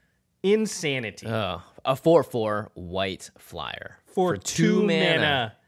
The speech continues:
Speaker 2: Instant
Speaker 1: Y-,
Speaker 2: speed.
Speaker 1: many times as you
Speaker 2: As many
Speaker 1: want.
Speaker 2: ti-, yeah.
Speaker 1: It's crazy. I mean, this is one of those cards where the downside of the card is,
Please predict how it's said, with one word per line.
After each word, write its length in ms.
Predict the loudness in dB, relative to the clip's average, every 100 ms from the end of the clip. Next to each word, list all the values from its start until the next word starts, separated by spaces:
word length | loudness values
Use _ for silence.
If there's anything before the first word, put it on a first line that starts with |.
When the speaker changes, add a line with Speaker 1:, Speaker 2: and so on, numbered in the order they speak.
| _ _
Speaker 2:
Instant 320 | -6 -2 -4
Speaker 1:
Y-, 40 | -2
Speaker 2:
speed. 300 | 0 2 2
Speaker 1:
many 220 | 2 -2
times 340 | -2 -2 -2
as 140 | -6 -8
you 180 | -10 -10
Speaker 2:
As 100 | -8
many 140 | -6
Speaker 1:
want. 120 | -6
Speaker 2:
ti-, 60 | -8
yeah. 160 | -12 -12 -20 _ -4
Speaker 1:
It's 460 | -4 -4 -14 -20 _ _ _
crazy. 460 | -4 -2 -2 -6 -6
I 60 |
mean, 200 | -4 -6 -8 _ _ _ _
this 100 | -8
is 60 | -2
one 120 | 0
of 60 | 2
those 160 | 0
cards 480 | 0 0 0 -2 -10
where 440 | -4 0 0 -2 -8 _ _
the 120 | -6
downside 560 | 0 2 2 0 -2 -2
of 100 | -4
the 60 | -8
card 280 | -4 -4 -4
is, 260 | -6 -12